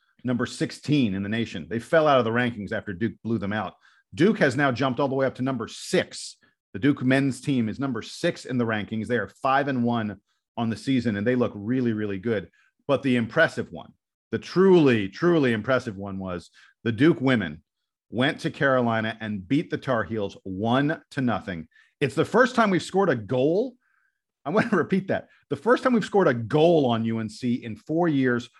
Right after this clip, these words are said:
first time we've beaten them since twenty fifteen. U N C coming into the game was ranked number two in the nation. Duke was number four.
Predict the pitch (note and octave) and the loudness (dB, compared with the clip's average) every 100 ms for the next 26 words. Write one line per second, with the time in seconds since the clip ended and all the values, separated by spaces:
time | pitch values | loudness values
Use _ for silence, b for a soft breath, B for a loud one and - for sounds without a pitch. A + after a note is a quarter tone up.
0 | b F3+ F#3+ G3 F3 D3 B2+ - - F3+ | b -4 -2 0 2 2 0 -4 -4 -4
1 | G#3 D3 A#2+ G#2 F#2 G#2 _ _ _ C#3 | -2 -2 -2 -2 -6 -10 _ _ _ -4
2 | A#2 - D#3+ E3+ - D#3+ - - B2+ G2+ | -4 -2 0 0 2 0 -2 -2 -2 -2
3 | G2+ b b b B2 E3 G#3 G3+ G3+ E3+ | -6 b b b 2 4 4 2 0 0
4 | - - D#3+ D3 C#3+ D3 D#3+ E3 D3 C3+ | -4 -2 0 2 0 0 -2 -2 -4 -6
5 | C#3 B2 C3 B2+ - D3 D3+ D3 D#3 - | -8 -4 -4 -4 -2 -2 0 -2 -4 -4
6 | C3 C3+ C#3+ D3 C3 C3 A#2+ - D3+ G3+ | -4 -2 -4 -6 -4 -6 -6 -4 -2 -2
7 | F#3+ | -6